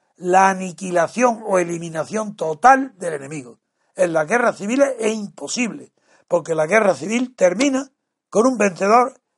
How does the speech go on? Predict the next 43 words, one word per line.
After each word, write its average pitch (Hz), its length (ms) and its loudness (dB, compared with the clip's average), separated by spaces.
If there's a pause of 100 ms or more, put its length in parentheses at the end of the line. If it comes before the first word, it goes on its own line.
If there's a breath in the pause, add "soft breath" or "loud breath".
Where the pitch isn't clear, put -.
(100)
y 185 160 -2
a 180 100 6
partir 180 440 0
de 226 80 4
ahí 226 100 0
no 214 180 0
se 214 220 -2
persigue 180 680 -4 (480)
al 185 220 2
enemigo 175 360 -2
vencido. 156 560 -4 (460)
No 139 200 -14
se - 140 -12
persigue, 123 400 -14
claro, 185 320 2
se 131 160 -10
depura. 165 480 -2 (300)
Hay 156 440 0
depuraciones, 160 800 -2
los 143 140 -6
vencidos, 170 500 -8 (240)
toda 175 240 4
la 165 140 4
posguerra 151 480 -2
de 143 100 -6
Franco, 190 480 -2 (220 soft breath)
pues 139 160 -4
hubo, 156 160 -2
no 139 100 -12
sé, 190 260 0
si 139 160 -12
doscientos 139 520 -12
mil 180 380 -4 (320)
muertos 156 520 0
después, 202 420 -2
o 151 140 -6
cien 143 260 -14
mil, 208 200 -6
no 220 140 0
lo 233 60 -2
sé 208 140 -4
el 175 120 -4
número, 190 400 -6